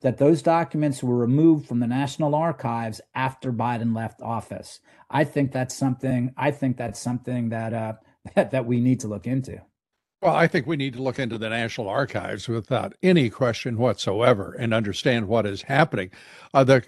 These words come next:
Speaker 2: you know, the sleepy librarians are starting to look like a, uh, an arm of Antifa. <laughs> They're, they are absolutely ideological. They're involved in, uh,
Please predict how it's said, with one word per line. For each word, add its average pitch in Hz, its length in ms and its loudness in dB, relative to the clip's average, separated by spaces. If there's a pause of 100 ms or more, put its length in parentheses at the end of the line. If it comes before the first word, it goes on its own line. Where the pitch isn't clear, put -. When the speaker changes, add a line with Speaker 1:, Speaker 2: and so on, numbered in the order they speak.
Speaker 2:
you 202 280 -2
know, 139 180 0
the 139 160 0
sleepy 180 460 4
librarians 139 720 4
are 123 80 -4
starting 180 440 0
to 127 100 0
look 127 240 -2
like 135 240 0
a, 123 240 2
uh, 117 500 -6
an 143 220 -4
arm 170 400 2
of 117 140 2
Antifa. 123 800 0
<laughs> - 60 -20
They're, - 300 -2 (380)
they 208 220 6
are 143 360 2
absolutely 165 800 0 (160)
ideological. 135 920 0 (300)
They're 151 260 4
involved 135 800 0
in, 120 500 -10
uh, 104 320 -14